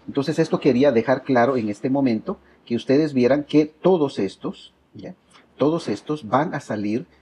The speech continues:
estos, eh, treinta y un pares de nervios raquídeos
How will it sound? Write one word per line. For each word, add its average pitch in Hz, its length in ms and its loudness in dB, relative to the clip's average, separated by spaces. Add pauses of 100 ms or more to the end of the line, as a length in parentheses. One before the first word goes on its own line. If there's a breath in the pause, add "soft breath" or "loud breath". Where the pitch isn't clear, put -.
(120)
estos, 147 320 -10
eh, 110 100 -2
treinta 101 280 -4
y 113 60 -2
un 131 60 -6
pares 135 240 -2
de 113 100 -2
nervios 104 540 -4
raquídeos 104 560 -4